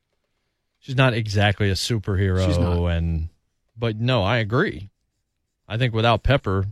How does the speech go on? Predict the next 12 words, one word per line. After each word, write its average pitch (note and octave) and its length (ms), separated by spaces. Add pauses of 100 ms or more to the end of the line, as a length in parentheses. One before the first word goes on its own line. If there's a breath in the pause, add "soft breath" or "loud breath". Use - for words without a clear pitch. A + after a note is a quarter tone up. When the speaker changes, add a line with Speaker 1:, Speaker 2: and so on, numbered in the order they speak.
(420)
Speaker 1:
he A#2 240
doesn't G#2+ 440
do A2 140
what A#2 140
he G#2+ 80
does A2+ 300
in A2+ 80
Endgame, G#2 440
first A2+ 280
of C2+ 100
all. A#1 240 (1600)
Um, F2+ 580